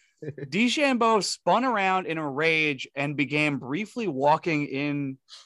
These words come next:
the patron's direction, said, "You know what? Get the fuck out." And then he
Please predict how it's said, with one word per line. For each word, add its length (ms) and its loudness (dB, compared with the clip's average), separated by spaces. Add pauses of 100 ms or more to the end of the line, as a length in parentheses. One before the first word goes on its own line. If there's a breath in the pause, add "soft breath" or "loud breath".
(140)
the 80 -4
patron's 500 -2
direction, 540 -6
said, 280 -4 (260)
"You 100 -4
know 160 4
what? 320 2
Get 180 -2
the 100 -4
fuck 300 -2
out." 320 -2 (1500)
And 160 -4
then 140 -2
he 160 -4